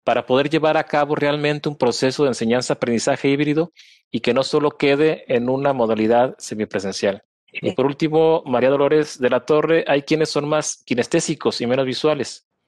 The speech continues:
¿Esto puede influir en el, en el aprovechamiento?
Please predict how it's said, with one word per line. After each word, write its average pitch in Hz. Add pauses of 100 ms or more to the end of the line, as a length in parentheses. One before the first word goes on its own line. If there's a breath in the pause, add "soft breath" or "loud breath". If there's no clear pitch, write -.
(120)
¿Esto 147
puede 151
influir 139
en 135
el, 120
en 120
el 110
aprovechamiento? 123